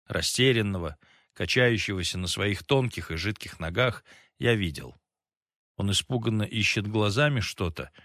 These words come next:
и тихо твердит одно: "Телочка,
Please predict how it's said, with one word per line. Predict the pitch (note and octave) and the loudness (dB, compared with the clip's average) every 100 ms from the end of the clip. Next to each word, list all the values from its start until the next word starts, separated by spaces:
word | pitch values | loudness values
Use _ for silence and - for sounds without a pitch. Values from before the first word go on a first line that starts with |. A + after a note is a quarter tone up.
| _ _ _ _ _ | _ _ _ _ _
и | G#2 | -6
тихо | - A#2 A2 | -2 -2 -2
твердит | G#2+ G#2 G2 G2+ - | 0 0 0 -2 -2
одно: | F#2 F#2+ F2+ D2+ _ _ _ _ _ _ | -2 0 -2 -2 _ _ _ _ _ _
"Телочка, | - - C#2 D#2+ - - - D2 | -2 0 2 0 -2 -6 -8 -10